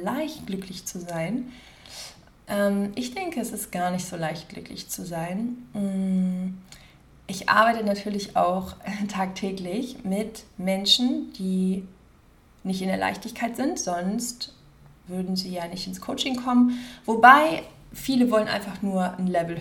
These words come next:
höher und, und haben schon auch in vielen Lebensbereichen eine neun von zehn oder eine acht von zehn,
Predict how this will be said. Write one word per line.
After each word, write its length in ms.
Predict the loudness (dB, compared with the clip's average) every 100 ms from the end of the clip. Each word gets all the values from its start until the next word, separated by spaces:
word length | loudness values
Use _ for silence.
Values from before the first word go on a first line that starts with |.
| 0
höher 460 | 2 2 0 -4 -2
und, 300 | -2 -2 -10 -20 -20 -20 -6
und 200 | -4 2
haben 140 | 4
schon 320 | 4 2 -2 -2
auch 300 | -4 -4 -8 -10
in 220 | -8 -6
vielen 420 | -4 0 4 4 4
Lebensbereichen 920 | 2 0 -4 -2 0 0 2 2 2 -2 -4 -6 -8 -8 -2
eine 220 | 4 8
neun 320 | 8 8 8 4
von 240 | 2 2
zehn 560 | 4 6 8 6 4 0
oder 240 | 0 2
eine 240 | 0 2
acht 240 | 0 0 0
von 180 | 0 2
zehn, 600 | 2 4 4 4 2